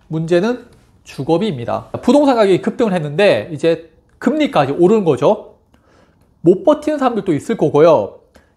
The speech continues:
이자 비용을 버틴다고 하더라도 그만큼 소비가 둔화되니까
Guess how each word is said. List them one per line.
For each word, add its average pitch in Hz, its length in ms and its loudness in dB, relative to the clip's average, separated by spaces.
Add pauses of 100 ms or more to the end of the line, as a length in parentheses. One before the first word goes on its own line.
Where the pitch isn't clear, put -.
이자 233 360 0
비용을 220 360 2
버틴다고 233 560 0
하더라도 180 840 2
그만큼 175 360 -4
소비가 240 600 -2
둔화되니까 180 1000 -2